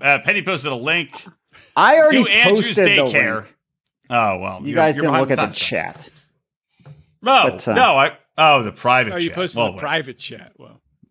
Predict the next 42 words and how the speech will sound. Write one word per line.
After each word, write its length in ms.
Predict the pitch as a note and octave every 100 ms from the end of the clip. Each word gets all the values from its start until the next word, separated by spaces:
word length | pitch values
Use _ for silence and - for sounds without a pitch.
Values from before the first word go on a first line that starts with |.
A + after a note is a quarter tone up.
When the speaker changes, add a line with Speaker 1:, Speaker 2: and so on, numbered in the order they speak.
| _ _ -
Speaker 1:
Look. 180 | F3 D#3+
Speaker 3:
no 60 |
one 80 | C#3
looks 220 | C#3+ - B2+
at 40 |
the 60 | C3
private 340 | C3+ B2 G#2+
chat. 280 | - _ -
Speaker 1:
Yara's 420 | A#2+ G3+ B3 G#3 G#3
hair 140 | G3
looks 160 | E3+ D3+
ridiculous. 480 | C#3 C3 B2+ A2+
It's 140 | A#2+ -
huge. 480 | E3+ D3+ C#3 - - _ -
I 220 | G#3 C#4+
wanna 180 | C#4 A3+
know 220 | F#3 D#3+ -
who 240 | G#3+ D4+ B3
is 420 | G#3+ B3+ F3+ C#3+
the 120 | D3+
fucking 680 | - E3 - E3 D3+ C#3 - - _ _ _ _ _
Uncle 340 | D#3+ G#3 G3+ D3
Bo 420 | C#3+ F#3 G3+ A#2
of 80 | G2+
Jovi's 400 | - C#3 C#3 G2
wedding? 380 | A#2 G#3 C3+ F2+
Who 200 | F#3 C#4+
is 120 | A3+
this 180 | F#3+ -
old 320 | E3 G#3+ G#3+ C#3+
man 320 | F#3+ A3 D#3+
in 80 | C3+
the 100 | A#2
Harley 400 | E3+ A#3 G#3 B2+
jacket 520 | B2+ A#2 - C3 C3
and 180 | C#3+ C#3
the 60 | B2+
fucking 360 | E3+ D#3 C3+ G#2
do-rag 720 | G3 C#4 F#3 A#2 G#2+ A#2+ B2+
at 140 | D3+
the 80 | F#3+
wedding? 500 | F#3 C#4 G3 A#2